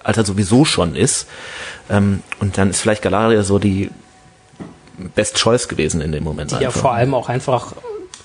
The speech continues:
Speaker 2: uralt ist und trotzdem im Film vorkommt. Weil Gandalf kommt ja erst später nach Mittelerde.
Speaker 1: Ja, ja, und, ähm, Galadriel ist halt auch einfach die älteste Elbin, die es,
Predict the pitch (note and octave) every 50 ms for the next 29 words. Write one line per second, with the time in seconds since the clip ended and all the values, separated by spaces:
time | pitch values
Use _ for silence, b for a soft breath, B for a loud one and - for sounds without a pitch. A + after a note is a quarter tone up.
0 | - - - - - _ F#5 F#5+ - _ _ _ _ _ - - - - - -
1 | - - - E3+ D#3+ D#3+ D#3 - D3 D#3 D3+ D3 D3+ D3 C#3+ - D3+ C#3+ - -
2 | C3 - - C#3 B2+ C3 B2+ - - - D3+ D3 D3 - B2 A2+ - - A#2 A#2
3 | A2+ B B B B B B B - C3+ A#2+ A#2+ C3+ B2+ D3+ D3 C#3 B2 - -
4 | D3 D3+ C#3+ - C#3+ A#2+ C#3 C#3+ C3+ C#3 - - - - - - - - - -
5 | B B B B B B B - - - - C#3+ C#3 D3 C#3+ C3 A#2+ A2+ C3+ D3
6 | C#3+ - C3 B2 A2+ A2+ A#2 C3 - - - A2 G#2+ G2 - B B B B B
7 | B - A2 A2 A2+ A#2 - A#2+ A2+ G#2+ - - G#2 G2 G2+ F#2+ - G2+ G2+ G#2+
8 | A2+ A#2 A2+ - - - A#2+ - - - - G2+ - - G2 - G#2 - G#2 A2+
9 | - - - - - - - A2+ A2 A2+ G#2+ G#2+ G2 G2+ G2 G2+ - - -